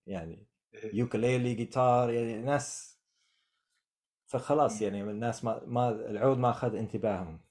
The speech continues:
Speaker 1: يعني.
Speaker 2: نعم.
Speaker 1: ف-
Speaker 2: و-،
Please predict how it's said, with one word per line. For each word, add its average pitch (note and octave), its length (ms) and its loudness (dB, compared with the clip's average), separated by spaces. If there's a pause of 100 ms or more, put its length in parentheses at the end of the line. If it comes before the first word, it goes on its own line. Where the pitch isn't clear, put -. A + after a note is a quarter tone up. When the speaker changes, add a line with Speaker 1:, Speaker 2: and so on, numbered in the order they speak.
(100)
Speaker 1:
يعني. - 380 -16 (1500)
Speaker 2:
نعم. A2+ 160 2 (420)
Speaker 1:
ف- G2+ 440 -4
Speaker 2:
و-، D3 140 -4